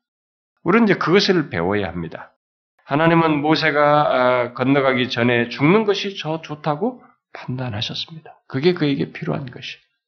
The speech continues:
자기는 건너가는 것이 자기에게 최상이라고 생각했지만 하나님은 그것이 아니라고 판단하셔서 그것을 이게, "아니, 이게 절대절명이 내 인생의 마지막 소원이고 내가 정말 이거 아니면 아닌 것 같은데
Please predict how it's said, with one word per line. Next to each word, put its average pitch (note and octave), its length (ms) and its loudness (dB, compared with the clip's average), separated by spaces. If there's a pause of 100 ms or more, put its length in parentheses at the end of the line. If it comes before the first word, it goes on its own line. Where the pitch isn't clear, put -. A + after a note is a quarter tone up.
(760)
자기는 G#3+ 680 6
건너가는 G#3+ 640 4
것이 G#3+ 400 0 (160)
자기에게 G3+ 400 2
최상이라고 G3 500 0
생각했지만 E3 580 0
하나님은 D3+ 380 0
그것이 A#2 260 -10
아니라고 F#2+ 460 -6
판단하셔서 G2+ 600 -10
그것을 G#3 400 0 (760)
이게, F#3 440 2 (320)
"아니, A3 260 4
이게 C#4+ 320 -2
절대절명이 B3+ 760 2
내 F#3 100 4
인생의 C4+ 400 2
마지막 C#4 540 0
소원이고 G3+ 460 2
내가 A3+ 380 0
정말 F#4 520 0
이거 C#4 200 4
아니면 B3+ 300 6
아닌 G#3+ 300 4
것 A3+ 100 2
같은데 F#3+ 340 0